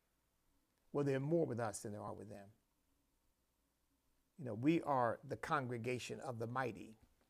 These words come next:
We can't, we can't be defeated unless we don't stand together. We can't be overcome unless we allow ourselves to be divided and splintered, which is what's happened. Divided ourselves by denomination.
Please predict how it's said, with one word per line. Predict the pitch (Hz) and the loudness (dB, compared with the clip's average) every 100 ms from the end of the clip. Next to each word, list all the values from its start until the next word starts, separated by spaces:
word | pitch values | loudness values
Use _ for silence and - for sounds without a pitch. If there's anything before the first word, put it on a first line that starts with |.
| _ | _
We | 185 190 | -2 -2
can't, | 208 208 156 | -2 -4 0
we | 196 | 0
can't | - 117 92 | 0 -6 -8
be | 98 | -12
defeated | 101 - 113 104 131 - _ _ _ _ _ _ - | -14 -12 -8 -6 -8 -10 _ _ _ _ _ _ -6
unless | 139 135 135 127 | -2 2 2 2
we | 120 123 | -2 -4
don't | 113 | -4
stand | - 131 107 107 | -6 -6 -6 -6
together. | 95 131 - 160 _ _ _ _ _ _ _ _ _ _ _ _ _ _ _ _ _ _ - | -4 -4 -4 -12 _ _ _ _ _ _ _ _ _ _ _ _ _ _ _ _ _ _ -4
We | 214 | 0
can't | 185 156 | 2 2
be | 127 | 2
overcome | 120 110 110 117 120 165 - _ _ _ _ _ - | 0 0 -4 -4 -4 -6 -10 _ _ _ _ _ -8
unless | 123 131 - | 0 0 0
we | 165 | -2
allow | 120 127 135 | 0 2 2
ourselves | 120 - 123 113 | 0 -2 -4 -4
to | 117 | -6
be | 117 | -6
divided | 110 101 123 135 113 | -4 0 2 2 0
and | 110 | -6
splintered, | - 123 143 123 131 _ _ _ _ | -8 -6 -6 -6 -10 _ _ _ _
which | 135 123 | -6 -4
is | 117 | -2
what's | 123 120 | -2 2
happened. | 139 147 120 131 _ _ _ _ _ _ _ | 2 0 -6 -12 _ _ _ _ _ _ _
Divided | 113 117 135 139 | -2 4 6 6
ourselves | 123 - 139 127 | 4 4 4 4
by | 135 131 | 4 4
denomination. | 131 127 131 135 131 - - | 2 0 2 2 0 -2 -8